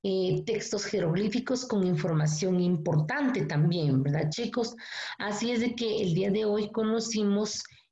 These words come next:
estos, eh, sitios arqueológicos de Guatemala. Entonces tenemos uno, dos, tres, cuatro, cinco. El día de hoy veremos cinco. En nuestra próxima clase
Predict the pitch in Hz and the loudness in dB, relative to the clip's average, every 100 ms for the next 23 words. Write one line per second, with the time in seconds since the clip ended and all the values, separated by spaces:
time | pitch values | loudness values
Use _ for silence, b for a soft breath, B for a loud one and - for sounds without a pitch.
0 | _ - 208 202 - 220 214 208 - - | _ -4 -2 -2 -4 -2 -2 -2 -6 -8
1 | - 180 170 170 - - - _ _ _ | -4 0 0 -2 -6 -18 -20 _ _ _
2 | _ _ - - - 208 240 226 196 170 | _ _ -18 -12 -4 -4 -2 -2 -2 -2
3 | 185 180 160 185 - 170 185 185 190 202 | -2 -2 -2 -4 -4 -2 0 0 0 0
4 | 190 143 151 165 185 175 170 165 202 190 | 0 2 2 2 0 0 0 0 0 2
5 | 240 285 160 151 180 165 196 254 - B | 2 2 4 2 2 2 0 -2 -6 B
6 | B _ - 180 180 214 214 - _ _ | B _ -4 0 0 -2 -4 -12 _ _
7 | 196 190 180 156 175 220 240 B B B | -2 0 0 -2 -2 -4 -4 B B B
8 | B - - - - - 269 185 156 151 | B -14 -12 -10 -8 -2 0 4 6 4
9 | - - 226 185 240 254 247 240 247 269 | 2 -4 -2 0 0 0 2 2 2 0
10 | 247 240 247 226 220 220 247 226 202 190 | 0 0 -2 0 0 0 0 0 0 -2
11 | 156 151 151 - 220 226 220 202 185 - | -2 -4 -6 -2 -2 -2 -4 -4 -4 -2
12 | 226 | -4